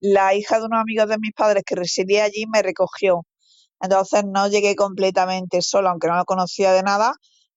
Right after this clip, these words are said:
Y es curioso porque me habían dicho que en Alemania la gente era súper seria y que no bailaba ni hacía nada, que me iba a aburrir como una ostra. Y mi amiga vino vestida de, con el vestido típico del Oktoberfest, ella es de Córdoba también, ¿vale? Y me llevó directamente al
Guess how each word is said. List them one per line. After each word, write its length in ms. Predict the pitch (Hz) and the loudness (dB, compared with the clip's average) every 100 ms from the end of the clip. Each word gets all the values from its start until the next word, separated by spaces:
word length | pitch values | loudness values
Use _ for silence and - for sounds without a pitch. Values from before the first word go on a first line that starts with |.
| _ | _
Y 120 | - 208 | 0 2
es 300 | 202 202 202 | 4 2 0
curioso 520 | 240 214 220 226 247 | 0 2 0 0 -2
porque 200 | 220 202 | 0 0
me 60 | |
habían 180 | 196 208 | 0 0
dicho 200 | 208 - | -2 -2
que 60 | 208 | 0
en 60 | |
Alemania 320 | 190 175 185 196 | 0 0 -2 -2
la 100 | 185 | -2
gente 240 | 190 196 | -2 2
era 140 | 190 | 2
súper 360 | 185 208 196 175 | 2 -2 0 0
seria 400 | - 208 208 196 | 0 0 2 2
y 60 | 180 | 0
que 140 | 165 | -2
no 120 | 175 | 0
bailaba 500 | 175 175 175 185 196 | 0 2 2 2 0
ni 100 | 185 | -2
hacía 280 | 160 - 175 | -6 -4 -4
nada, 300 | 175 185 185 | 0 0 2
que 60 | 165 | 0
me 140 | 165 | -2
iba 20 | |
a 40 | 175 | 0
aburrir 240 | 175 180 | 0 -2
como 180 | - 185 | -6 -8
una 220 | 180 180 | -2 0
ostra. 340 | 196 - 220 269 _ - _ _ | 0 0 -2 -2 _ -20 _ _
Y 100 | - | -6
mi 120 | 208 196 | -2 -2
amiga 380 | 190 202 226 | -2 0 0
vino 380 | 233 208 208 226 | 0 -2 -2 0
vestida 540 | 226 220 - 240 226 180 | 0 -2 -4 0 2 4
de, 260 | 175 175 | 4 4
con 220 | 175 180 180 | 2 0 0
el 140 | 175 175 | 0 0
vestido 460 | 185 180 196 202 208 | -2 0 2 2 2
típico 400 | 226 226 208 185 | 0 -2 2 2
del 260 | 170 170 | 4 4
Oktoberfest, 840 | 170 170 202 202 - 233 269 403 196 | 2 2 0 0 0 0 0 0 -2
ella 200 | 170 180 | 0 0
es 60 | |
de 120 | 175 | 0
Córdoba 360 | 160 175 170 160 | 0 2 4 2
también, 340 | 165 165 165 | 0 -4 -4
¿vale? 260 | 165 165 247 _ _ - - _ _ | -2 -2 -2 _ _ -20 -20 _ _
Y 120 | - 220 | -2 0
me 180 | 214 | 2
llevó 240 | 208 202 214 | 2 4 4
directamente 640 | 233 233 233 226 226 240 | 2 0 0 0 0 2
al 80 | 254 | 2